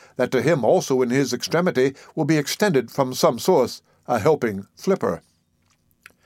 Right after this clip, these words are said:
Cadet Smith failed in natural and experimental philosophy. In chemistry, he was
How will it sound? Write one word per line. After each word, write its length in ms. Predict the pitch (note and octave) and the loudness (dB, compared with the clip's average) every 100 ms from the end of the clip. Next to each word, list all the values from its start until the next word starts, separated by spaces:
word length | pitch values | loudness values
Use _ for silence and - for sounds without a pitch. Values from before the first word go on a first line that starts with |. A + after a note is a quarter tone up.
| - - - - | -20 -20 -16 -2
Cadet 260 | F#3+ G#3+ | 2 2
Smith 400 | F#3+ E3+ D#3 - | 0 -2 -2 -2
failed 320 | - E3+ D3+ C3+ | -6 -2 0 0
in 160 | A#2+ | 2
natural 420 | C3+ C#3 - C#3 | 2 2 0 0
and 200 | B2+ A#2 - - - | 0 -4 -12 -14 -6
experimental 680 | B2 - - D3 B2 A#2+ G#2+ | -6 -2 -2 0 -2 -4 -2
philosophy. 640 | B2 B2 - F#2+ G2+ F2 _ _ _ _ _ - - | 0 0 -2 -6 -6 -8 _ _ _ _ _ -20 -4
In 140 | D3 | -4
chemistry, 640 | B2 F3+ C3+ - A#2+ D#3 - | 2 0 0 -2 -2 -4 0
he 140 | F3+ | 0
was 360 | C#3 C3+ A#2+ | 2 0 -2